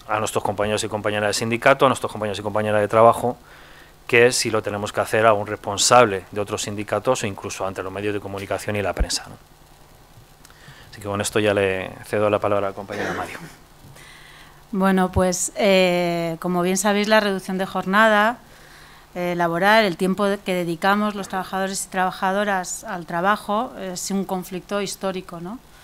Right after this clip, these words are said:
Speaker 2: Y hoy, bueno, creemos que se abre una ventana de oportunidad en la que volvemos a retomarlo, yo creo que con fuerza y tratando de que C G T sea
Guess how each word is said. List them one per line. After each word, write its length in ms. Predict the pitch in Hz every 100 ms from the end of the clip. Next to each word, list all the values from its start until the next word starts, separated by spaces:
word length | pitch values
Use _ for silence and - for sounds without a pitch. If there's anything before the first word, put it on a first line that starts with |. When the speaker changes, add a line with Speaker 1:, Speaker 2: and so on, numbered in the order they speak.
| - - - - - -
Speaker 2:
Y 160 | 190
hoy, 360 | 190 196 208 208 233
bueno, 480 | 202 190 185 175 220 -
creemos 300 | 185 190 -
que 80 | -
se 100 | 190
abre 160 | 185
una 140 | 196 190
ventana 320 | 185 190 190
de 40 |
oportunidad 760 | 185 185 170 185 185 196 208 240 - - - - -
en 120 | 190
la 120 | 175
que 100 | 170
volvemos 400 | 170 170 180 190
a 60 | 190
retomarlo, 560 | 175 175 185 196 214
yo 120 | 208 175
creo 200 | 185 175
que 100 | 175
con 200 | 175 160
fuerza 580 | 190 196 - 214 220
y 240 | 214 180 165
tratando 420 | - 175 185 180 190
de 120 | 180
que 140 | 175
C 100 | 165
G 140 | 180 170
T 140 | 185
sea 400 | - 185 185